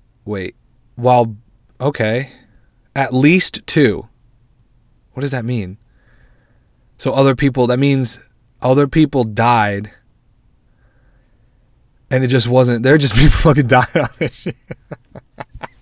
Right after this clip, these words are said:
There was just other motherfuckers dying on this <laughs> shit.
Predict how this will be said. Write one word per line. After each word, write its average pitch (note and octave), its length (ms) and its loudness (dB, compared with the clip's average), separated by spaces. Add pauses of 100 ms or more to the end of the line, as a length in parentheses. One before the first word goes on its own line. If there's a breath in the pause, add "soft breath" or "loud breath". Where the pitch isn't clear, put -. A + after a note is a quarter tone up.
(1500 loud breath)
There C#4+ 180 2
was F4 120 6
just D4+ 180 4
other A3+ 240 6
motherfuckers B3 600 2
dying E3 380 4
on F3 140 -2
this E3 140 -2
<laughs> - 40 -10
shit. - 400 0